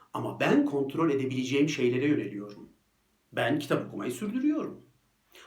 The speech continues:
Arzum beni yönetemez. O duygu, düşünce beni yönetemez. Onları kabul ediyorum. Ama ne yapmak istiyorsam onu yapmayı da sürdürüyorum.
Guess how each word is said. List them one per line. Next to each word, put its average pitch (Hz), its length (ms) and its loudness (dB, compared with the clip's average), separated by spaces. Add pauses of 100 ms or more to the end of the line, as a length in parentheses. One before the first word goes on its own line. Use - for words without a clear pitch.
(140)
Arzum 190 560 6
beni 202 200 6
yönetemez. - 920 0 (880)
O 170 160 2
duygu, 196 360 6
düşünce 185 360 6
beni 185 140 8
yönetemez. 165 680 2
Onları 160 300 4
kabul 160 240 4
ediyorum. 123 640 4 (540)
Ama 127 380 -2
ne 156 140 6
yapmak - 360 4
istiyorsam 160 760 2 (220)
onu 170 180 6
yapmayı 110 480 2
da 208 60 6
sürdürüyorum. 247 880 0